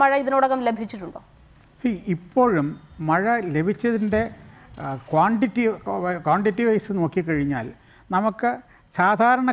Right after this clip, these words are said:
Speaker 2: കിട്ടേണ്ട മഴയുടെ ഏകദേശം അല്പം കൂടുതൽ മാത്രമേ പല സ്ഥലങ്ങളിലും കിട്ടിയിട്ടുള്ളൂ. എ-, പല സ്-, കേരളത്തിലെ പല സ്ഥലങ്ങളിലും കിട്ടേണ്ട മഴ ഇപ്പോഴും കിട്ടിയിട്ടില്ല.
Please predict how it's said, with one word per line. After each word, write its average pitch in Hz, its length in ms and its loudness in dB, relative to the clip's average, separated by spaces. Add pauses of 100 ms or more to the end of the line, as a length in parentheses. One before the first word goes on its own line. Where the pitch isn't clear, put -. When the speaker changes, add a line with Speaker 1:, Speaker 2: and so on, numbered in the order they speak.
Speaker 2:
കിട്ടേണ്ട 233 420 0 (120)
മഴയുടെ 190 460 2 (680)
ഏകദേശം 233 520 2 (180)
അല്പം 294 440 4
കൂടുതൽ 247 280 2 (120)
മാത്രമേ 226 400 2 (140)
പല 185 180 6
സ്ഥലങ്ങളിലും 180 460 0
കിട്ടിയിട്ടുള്ളൂ. 117 480 -6 (1900)
എ-, 185 100 -2 (440)
പല 208 140 8 (120)
സ്-, - 120 -16
കേരളത്തിലെ 247 480 2 (120)
പല 208 80 6 (100)
സ്ഥലങ്ങളിലും 220 580 0 (380)
കിട്ടേണ്ട 269 480 2 (140)
മഴ 196 120 4 (600)
ഇപ്പോഴും 294 480 4
കിട്ടിയിട്ടില്ല. 131 480 0